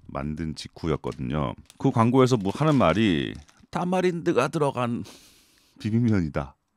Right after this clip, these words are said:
어? 타마린드? 사실 타마린드는 한국 사람들이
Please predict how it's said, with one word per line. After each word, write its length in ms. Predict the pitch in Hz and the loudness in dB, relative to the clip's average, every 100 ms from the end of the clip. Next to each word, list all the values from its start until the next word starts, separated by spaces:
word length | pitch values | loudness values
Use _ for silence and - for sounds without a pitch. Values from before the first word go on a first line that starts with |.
| _ _ _ _ _ | _ _ _ _ _
어? 180 | 139 233 233 _ _ _ _ - | -2 -2 -4 _ _ _ _ -6
타마린드? 800 | 262 294 247 147 95 80 104 190 _ - | -2 0 2 2 0 0 -2 -4 _ -8
사실 320 | 131 143 127 | -4 -2 -2
타마린드는 1040 | - 175 190 185 170 139 117 101 131 104 98 | -2 -2 0 0 0 2 2 2 2 2 -2
한국 480 | 165 175 170 175 | -6 -4 -4 -6
사람들이 920 | - 127 113 98 92 80 85 107 62 | -2 0 2 0 -2 -4 -4 -4 -6